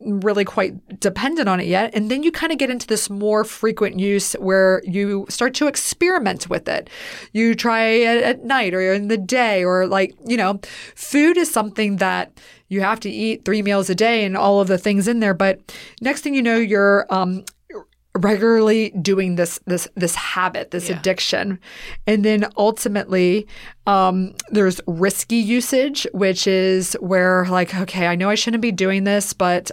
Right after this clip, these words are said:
Speaker 1: um, this is getting scary." Then dependence. And that's where you really don't have control over. And then that is where this isn't a, this is a disease. I mean, a
Speaker 2: Right.
Speaker 1: lot of these things we're gonna talk about. And then you go from dependence into a straight on addiction to it.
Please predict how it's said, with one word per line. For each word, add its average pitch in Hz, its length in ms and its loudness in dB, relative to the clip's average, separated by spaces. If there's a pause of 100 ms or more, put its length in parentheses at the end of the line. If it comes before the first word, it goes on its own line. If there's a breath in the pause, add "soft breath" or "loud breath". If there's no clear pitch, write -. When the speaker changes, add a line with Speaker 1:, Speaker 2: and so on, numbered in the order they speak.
Speaker 1:
um, 180 140 -2
this 190 160 -2
is 185 80 -8
getting 196 220 0
scary." 190 320 2
Then 190 160 2
dependence. - 640 -4
And 185 180 -2
that's 202 320 -4
where 196 420 2 (640 loud breath)
you 196 100 0
really 247 240 2
don't 214 300 0
have 175 240 -2
control 170 340 -2
over. - 140 2
And 196 140 0
then 196 120 2
that 220 260 0
is 262 180 0
where 226 220 0
this 226 220 0
isn't 269 240 2
a, 233 80 2 (180)
this 220 240 0
is 277 100 4
a 277 120 4
disease. 214 640 -2
I 185 80 0
mean, 196 140 2
a 190 60 2
Speaker 2:
Right. 185 40 2
Speaker 1:
lot 208 160 4
of 262 60 0
these 208 160 -4
things 185 160 -4
we're 185 80 0
gonna 180 80 0
talk 170 240 -2
about. - 400 -4 (320 loud breath)
And 208 160 0
then 220 120 2
you 226 120 2
go 208 200 2
from 196 160 -2
dependence 202 520 0
into 175 360 0
a 175 60 -4
straight 180 240 0
on 175 140 -2
addiction 170 720 -2
to 180 220 -2
it. - 200 -4